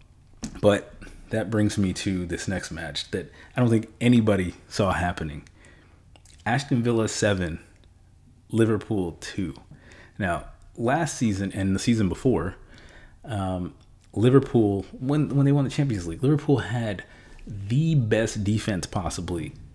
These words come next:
in the world. I mean, I, I've talked multiple times about how, uh, Virgil van Dijk in fifa, you cannot dribble past him. No matter who you're using, you can't dribble past him. You either lose the ball or he'll take it or,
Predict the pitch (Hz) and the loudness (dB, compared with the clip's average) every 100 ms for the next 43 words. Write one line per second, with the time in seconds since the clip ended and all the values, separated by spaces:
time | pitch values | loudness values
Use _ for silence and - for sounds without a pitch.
0 | - - - 127 123 107 98 92 82 - | -20 -10 2 6 6 6 4 0 -4 -12
1 | - - - - - - - - 113 110 | -20 -20 -20 -20 -20 -20 -16 0 4 4
2 | 104 101 - - - - 117 110 113 123 | 4 0 -6 -20 -20 -2 0 0 0 2
3 | 127 - - - - - 104 120 123 110 | 2 0 -10 -16 -16 -4 0 0 -2 -2
4 | 113 110 104 98 92 92 90 - 104 98 | 0 0 0 -2 -2 -4 -4 -4 -2 -2
5 | 95 - - - - - 101 92 90 - | -4 -10 -20 -20 -20 -10 -6 -4 -4 -2
6 | 117 117 110 110 104 101 - 107 - 120 | 2 4 4 2 2 0 0 -4 2 0
7 | 110 104 87 95 - - 113 101 101 101 | 2 0 -2 -4 -6 -2 -2 -2 -2 -2
8 | 98 107 98 - 104 - 110 104 101 - | 0 0 0 0 -4 -2 0 0 0 2
9 | 160 147 117 107 104 98 - - - - | 6 6 6 2 2 0 -4 -12 -20 -12
10 | 113 - 127 120 113 104 107 - 104 101 | -10 -2 0 2 2 4 2 2 0 0
11 | 104 98 87 98 120 113 104 101 98 95 | 2 0 2 2 4 4 4 2 2 0
12 | 80 85 - - 117 110 107 - - 92 | -2 -6 -4 -4 -2 -2 -2 -4 -10 -8
13 | 87 85 | -8 -8